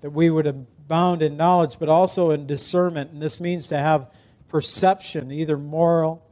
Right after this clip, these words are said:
or ethical, to be able to discern the right thing to do. And he says, "I want you to abound in this discernment." He goes on to draw it out in verse ten by saying, "That you may approve the things that are excellent,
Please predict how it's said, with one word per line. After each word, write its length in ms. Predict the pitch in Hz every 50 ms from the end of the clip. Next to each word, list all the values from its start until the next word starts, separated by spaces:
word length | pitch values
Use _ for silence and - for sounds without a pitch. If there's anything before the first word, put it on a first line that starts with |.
| _ _ _ _ -
or 220 | 143 139 139 - - -
ethical, 600 | 165 160 156 - - 139 - - 139 131 131 123
to 160 | - - 143
be 120 | 135 156
able 220 | 160 165 147 156 143
to 140 | 147 147
discern 560 | 139 135 143 - - - 180 180 175 156 143 135
the 100 | 139 135
right 220 | 147 165 170 165
thing 240 | - - 170 160 151
to 80 | 143 131
do. 420 | 123 143 165 202 220 185 131 110 - _ _ _ _ _ _ _ _ _ _ _ _ _ _ _ -
And 120 | 139 143
he 80 | 147 131
says, 420 | - - 170 160 143 127 - - _ _ _ _ _ _ _ _ _ _ _ -
"I 140 | 151 160
want 260 | 151 147 175 170 - -
you 60 | 180 147
to 260 | 156 143 143 - -
abound 420 | 151 127 - 170 165 175 185 175 165
in 120 | 156 156
this 220 | 160 147 - -
discernment." 520 | - - 139 - - 185 185 180 165 151 151
He 80 | 151
goes 340 | 147 - - 190 214 208 165
on 220 | 180 180 190 190 160
to 80 | 156
draw 320 | 135 127 156 185 180 175 165
it 80 | 156
out 220 | 165 180 180 180 160
in 100 | 147 135
verse 280 | 151 160 156 147 -
ten 200 | - - 190 185
by 160 | 165 156 147
saying, 300 | 139 - 175 165 165 160
"That 160 | 156 165 160 160
you 100 | 170 175
may 200 | 180 175 175 160
approve 580 | 147 131 - - 208 226 233 202 175 151 139
the 100 | 151 147
things 360 | 139 - 185 180 180 175 -
that 140 | 160 156 147
are 120 | 147 143 147
excellent, 520 | 156 202 226 - - 160 139 131 127 127